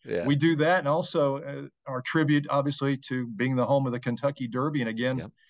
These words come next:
Speaker 2: uh, alcohol, which we seem to do well here.
Speaker 1: <laughs>
Speaker 2: Uh, we created the, the mint juleps. So we have the Derby City mint juleps as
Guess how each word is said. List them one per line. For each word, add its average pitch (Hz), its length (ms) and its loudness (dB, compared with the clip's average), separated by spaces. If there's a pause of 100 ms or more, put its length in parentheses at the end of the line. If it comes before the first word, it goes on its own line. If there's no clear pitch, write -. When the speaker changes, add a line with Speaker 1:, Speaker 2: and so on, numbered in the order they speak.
(200)
Speaker 2:
uh, 113 220 -6
alcohol, 131 600 2
which 117 300 -10
we 120 100 -8
seem 127 220 -2
to 127 40 0
do 123 200 2
well 110 200 6
here. 110 280 0 (140)
Speaker 1:
<laughs> 135 320 -6
Speaker 2:
Uh, 120 280 4 (220)
we 131 100 -2
created 143 320 2
the, 127 140 0
the 131 160 -6
mint 143 240 0
juleps. 123 640 -4
So 120 240 -8
we 123 140 -2
have 123 80 -4
the 113 80 -8
Derby 135 260 0
City 131 300 0
mint 127 200 0
juleps 135 440 -4
as 123 180 -10